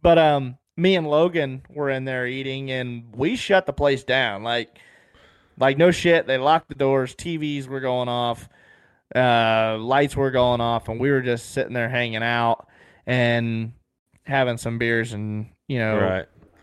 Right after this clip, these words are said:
Speaker 1: eating and
Speaker 2: <laughs>
Speaker 1: stuff.
Speaker 2: You get called
Speaker 1: And
Speaker 2: out
Speaker 1: they
Speaker 2: right
Speaker 1: didn't
Speaker 2: now.
Speaker 1: care.
Speaker 2: <laughs>
Speaker 1: They're not, they're not calling me bitches. They're calling them bitches. Like, 'cause I, I was
Speaker 2: Fuck
Speaker 1: fine with
Speaker 2: that
Speaker 1: it. We
Speaker 2: Applebee's,
Speaker 1: actually,
Speaker 2: brother.
Speaker 1: we
Speaker 2: Fuck
Speaker 1: actually
Speaker 2: it.
Speaker 1: sent somebody up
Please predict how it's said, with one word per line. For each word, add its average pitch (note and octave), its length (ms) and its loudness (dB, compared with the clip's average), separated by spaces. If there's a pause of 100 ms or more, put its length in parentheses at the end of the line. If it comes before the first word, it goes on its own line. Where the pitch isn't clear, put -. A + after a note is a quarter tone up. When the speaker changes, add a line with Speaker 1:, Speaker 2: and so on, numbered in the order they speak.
(160)
Speaker 1:
eating C3 200 2
and C#3 260 8
Speaker 2:
<laughs> - 0 -
Speaker 1:
stuff. A2 300 -2
Speaker 2:
You G#2+ 240 0
get F#2+ 80 -8
called G2+ 260 4
Speaker 1:
And G#2+ 120 8
Speaker 2:
out G#2+ 40 10
Speaker 1:
they - 20 8
Speaker 2:
right - 60 4
Speaker 1:
didn't C#4+ 200 6
Speaker 2:
now. G2+ 140 4
Speaker 1:
care. D3 360 2 (180)
Speaker 2:
<laughs> F3+ 580 0 (120)
Speaker 1:
They're C3+ 280 -2
not, F#3 280 4
they're F#3 160 4
not A#3+ 160 2
calling G#3+ 300 6
me G3+ 120 -2
bitches. B2 400 -6
They're C3 120 -4
calling D#3 320 2
them D#3+ 180 2
bitches. A2 460 -6
Like, A2+ 280 -4 (600)
'cause C#3 400 -4 (520)
I, C#3 340 2
I - 20 8
was C#3+ 180 2
Speaker 2:
Fuck - 80 -20
Speaker 1:
fine F#3 240 8
with A#3+ 100 4
Speaker 2:
that G3+ 300 10
Speaker 1:
it. - 40 2
We G3+ 60 6
Speaker 2:
Applebee's, D#3+ 460 4
Speaker 1:
actually, - 140 -16
Speaker 2:
brother. A2 280 -2
Speaker 1:
we A3+ 200 4
Speaker 2:
Fuck A3 160 2
Speaker 1:
actually F#3+ 180 6
Speaker 2:
it. F3 80 -4
Speaker 1:
sent F#3+ 240 0
somebody F3 380 2
up E3 120 2